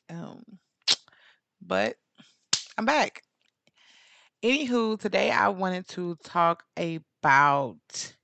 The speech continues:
balance. So I wanted to start off by reading the,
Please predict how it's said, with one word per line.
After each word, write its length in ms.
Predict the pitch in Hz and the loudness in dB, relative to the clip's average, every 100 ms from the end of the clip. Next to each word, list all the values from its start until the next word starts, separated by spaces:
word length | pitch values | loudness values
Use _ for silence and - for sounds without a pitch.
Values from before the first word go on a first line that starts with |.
| _ _ _ | _ _ _
balance. 880 | 147 147 139 120 95 - - - - _ _ _ _ - - - - - - | -2 0 0 -4 -8 -14 -20 -20 -20 _ _ _ _ -6 -6 -10 -20 -20 -20
So 440 | - - 233 226 220 | -6 2 4 4 4
I 120 | 180 | 4
wanted 300 | 208 254 339 | 4 2 0
to 100 | 254 | -4
start 260 | 208 202 180 | 0 2 4
off 220 | 165 170 | 2 0
by 720 | 160 156 151 156 156 151 156 156 - _ _ _ _ - | 0 2 2 2 0 -2 -6 -14 -20 _ _ _ _ -14
reading 640 | 156 175 190 175 170 160 | -6 -4 -2 -4 -6 -8
the, 460 | 156 156 156 156 143 | -10 -10 -10 -12 -14